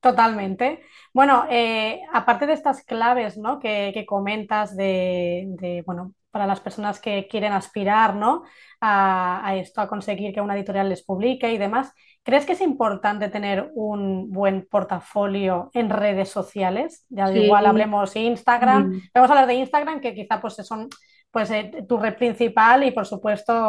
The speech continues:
Speaker 1: la mía también, y es la que más me gusta. Pero en general, ¿crees que es importante?
Speaker 2: Desde luego, al final es un poco lo que te he dicho antes. Una editorial lo que busca es vender. Entonces, eh, no te estoy diciendo que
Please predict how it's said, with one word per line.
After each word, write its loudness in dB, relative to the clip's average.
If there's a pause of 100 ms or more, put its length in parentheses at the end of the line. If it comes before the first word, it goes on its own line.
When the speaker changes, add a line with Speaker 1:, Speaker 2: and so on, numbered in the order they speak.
(160)
Speaker 1:
la 0
mía -4
también, -2
y -4
es -4
la -2
que -6
más 0
me -4
gusta. -4 (300)
Pero 4
en -2
general, 0
¿crees -4
que -6
es -10
importante? -6 (580)
Speaker 2:
Desde -4
luego, -14
al -6
final -4
es -2
un 0
poco -6
lo -4
que -14
te -14
he -4
dicho -4
antes. -6
Una 0
editorial 2
lo 0
que 0
busca 0 (440)
es 2
vender. -2 (100)
Entonces, 2 (1120)
eh, 6
no 4
te -2
estoy 2
diciendo 4
que 0